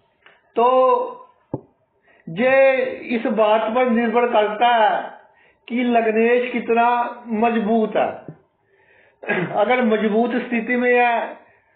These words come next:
सब राशि का है, शुभ प्रभाव में है और शुभ ग्रहों से दृष्ट है,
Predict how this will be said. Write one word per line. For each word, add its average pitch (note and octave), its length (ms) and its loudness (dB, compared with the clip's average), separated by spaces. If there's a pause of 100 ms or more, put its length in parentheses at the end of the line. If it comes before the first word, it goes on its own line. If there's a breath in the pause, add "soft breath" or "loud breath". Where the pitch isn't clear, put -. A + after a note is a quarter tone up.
(180)
सब G#3+ 160 2
राशि G#3+ 460 2
का A#3 120 2
है, A3 600 2
शुभ A3+ 280 -4
प्रभाव G#3+ 440 2
में A3 300 0
है G#3+ 440 -2 (1040 soft breath)
और A#3 600 2 (220)
शुभ A3+ 220 0
ग्रहों A3 300 4
से A#3 140 0
दृष्ट G#3 440 -2
है, A3 260 2